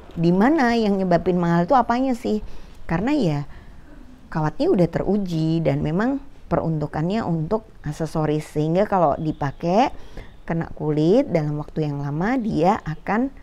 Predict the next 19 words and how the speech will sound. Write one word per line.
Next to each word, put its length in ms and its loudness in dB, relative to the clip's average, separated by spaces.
aman. 540 -2
Aman 240 4
di 160 4
sini 400 4
maksudnya 560 0
ke 160 4
manusia 400 4
yang 80 4
make 240 4
ya. 320 6
Jadi 340 4
warna 480 8
kawatnya 480 6
sendiri 400 4
aman 400 6
nggak 180 10
akan 300 0
terus 240 -2
begitu 880 4